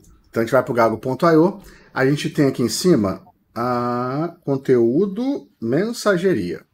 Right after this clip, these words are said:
Pronto. Você vai chegar no gago ponto i o barra rabbit M Q, tá?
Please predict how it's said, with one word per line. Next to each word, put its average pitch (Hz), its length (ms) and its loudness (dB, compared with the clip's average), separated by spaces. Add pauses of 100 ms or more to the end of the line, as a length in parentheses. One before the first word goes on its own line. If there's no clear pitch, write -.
(120)
Pronto. - 360 0 (840)
Você - 140 -6
vai 123 100 0
chegar 131 260 2
no 131 180 0
gago 123 280 0
ponto 143 240 -2
i 160 40 4
o 156 40 2
barra 151 320 0
rabbit 143 300 2
M 165 100 2
Q, 101 260 -6 (540)
tá? 92 260 -8